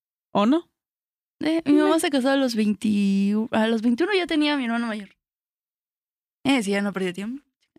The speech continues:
Speaker 1: A lo que fue.
Speaker 2: <laughs> Ella a los
Speaker 1: Ella
Speaker 2: seis meses se casó con mi papá. Vámonos, embarazo. A veces pasa.
Speaker 1: A
Speaker 2: ¿Quién
Speaker 1: veces
Speaker 2: soy yo
Speaker 1: pasa.
Speaker 2: para juzgar?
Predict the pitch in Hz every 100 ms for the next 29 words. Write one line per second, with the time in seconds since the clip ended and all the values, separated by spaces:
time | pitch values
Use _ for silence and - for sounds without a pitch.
0 | _ 320 - 202 180 - - 190 - _
1 | _ _ _ - - - 233 220 254 277
2 | 247 277 269 285 330 403 427 - 247 208
3 | 233 247 277 220 214 226 415 - _ _
4 | _ _ - - _ _ - 196 233 233
5 | 208 180 190 - 185 185 185 190 - -
6 | - - _ _ _ _ _ _ _ _
7 | _ _ _ _ _ _ _ 277 220 208
8 | 214 220 247 - 220 254 311 349 349 294
9 | 571 - 254 233 240